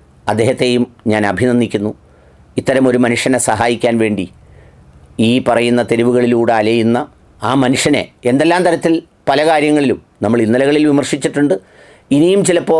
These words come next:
വിമർശന വിധേയമാക്കേണ്ടി വന്നാൽ പോലും ഈ പ്രവൃത്തി അഭിനന്ദനാർഹമാണ്. ആഹ്ലാദകരമാണെന്ന് മാത്രമല്ല, ഏതാണ്ട്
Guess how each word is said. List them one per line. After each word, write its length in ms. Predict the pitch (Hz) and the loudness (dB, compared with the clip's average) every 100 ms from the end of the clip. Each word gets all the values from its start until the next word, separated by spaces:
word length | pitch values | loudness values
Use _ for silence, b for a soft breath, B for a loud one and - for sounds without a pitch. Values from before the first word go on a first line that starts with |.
| 147 | 2
വിമർശന 340 | 135 147 170 160 | 2 0 0 0
വിധേയമാക്കേണ്ടി 640 | 143 127 147 139 131 143 143 | 0 0 0 0 -2 -2 0
വന്നാൽ 240 | 127 147 160 | 2 0 0
പോലും 220 | 139 107 - b b b b - | -2 -2 -4 b b b b -4
ഈ 80 | 117 123 | -2 0
പ്രവൃത്തി 400 | 120 113 113 120 110 _ _ - | 0 -2 -2 -4 -6 _ _ -8
അഭിനന്ദനാർഹമാണ്. 880 | 95 127 135 147 147 143 139 113 98 95 _ _ _ _ _ - 101 | -2 0 0 2 0 0 0 0 -2 -6 _ _ _ _ _ -6 -4
ആഹ്ലാദകരമാണെന്ന് 840 | 113 127 131 135 139 123 120 120 117 | 0 0 2 2 0 0 0 0 0
മാത്രമല്ല, 420 | 113 - 143 104 85 - b b b b | 0 0 -2 -2 -4 -8 b b b b
ഏതാണ്ട് 380 | 113 120 127 | -2 0 0